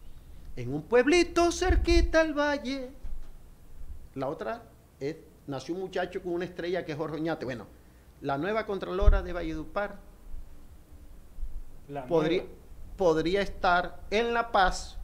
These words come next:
Speaker 1: aunque vive en Valledupar, y fue candidata a la alcaldía de La Paz. Se la dejo ahí. Oiga, para que usted esté pendiente, hoy se conocerá el candidato del uribismo.
Speaker 2: Sí, señor.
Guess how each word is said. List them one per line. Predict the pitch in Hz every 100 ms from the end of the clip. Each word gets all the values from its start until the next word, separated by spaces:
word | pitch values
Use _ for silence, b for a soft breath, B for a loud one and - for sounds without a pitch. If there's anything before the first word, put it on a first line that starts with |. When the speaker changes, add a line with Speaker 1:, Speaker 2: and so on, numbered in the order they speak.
| - - -
Speaker 1:
aunque | 170 165
vive | 117 160
en | 202
Valledupar, | 208 214 220 - 185 180 - - - - - - - - - - - -
y | 208
fue | - 190
candidata | 190 175 165 160 165 170 170 - - -
a | 143
la | 131
alcaldía | 117 - 120 113 135
de | 131
La | 123 110
Paz. | 123 117 - B B
Se | - 220
la | 214 208
dejo | 220 240 226 226
ahí. | 220 - - B B B - -
Oiga, | 170 208 185 131 120 - -
para | 147
que | 135
usted | -
esté | 170 190
pendiente, | 190 175 196 196 165
hoy | 170
se | 202
conocerá | 196 170 160 143 175
el | 180
candidato | - 180 160 160 180 202 226
del | 233 240
uribismo. | 240 247 254 285 190 151 143
Speaker 2:
Sí, | 127
señor. | 123 160 175 180 170